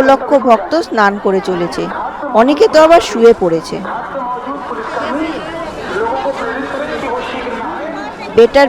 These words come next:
বেদিং এক্সপিরিয়েন্স হবে, I guess। জলে প্রচুর ময়লা।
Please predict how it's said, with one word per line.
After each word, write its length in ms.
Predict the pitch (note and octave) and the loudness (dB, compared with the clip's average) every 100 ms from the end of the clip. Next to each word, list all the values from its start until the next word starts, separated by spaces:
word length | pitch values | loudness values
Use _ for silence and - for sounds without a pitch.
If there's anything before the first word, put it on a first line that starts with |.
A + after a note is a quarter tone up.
| A3+ | 6
বেদিং 300 | G#3+ A3 B3+ A3 | 4 4 0 -2
এক্সপিরিয়েন্স 600 | - - A#3+ B3 B3 B3+ B3+ | -4 -6 -4 0 0 0 0
হবে, 180 | A3+ A#3+ D4+ - - - G3+ | 2 0 0 -12 -14 -2 -2
I 20 | F#3 | 0
guess। 220 | G3+ - - - A#3 - C#4+ E4+ E4+ - - F3+ F#3 E3+ D#3+ D3+ C#3+ - - - C4 C3 C4 C4+ B3 A#3+ B3 D4 - - - - | -2 -4 -10 -12 -10 -10 -10 -10 -10 -12 -12 -12 -12 -12 -12 -12 -10 -8 -8 -8 -10 -10 -10 -8 -8 -8 -8 -10 -10 -10 -10 0
জলে 280 | A3 A#3 E4 - | 6 6 6 4
প্রচুর 380 | A3 G3+ - C#4+ B3+ | 4 2 2 0 2
ময়লা। 380 | F#3 F3 F3 E3+ | 2 2 2 0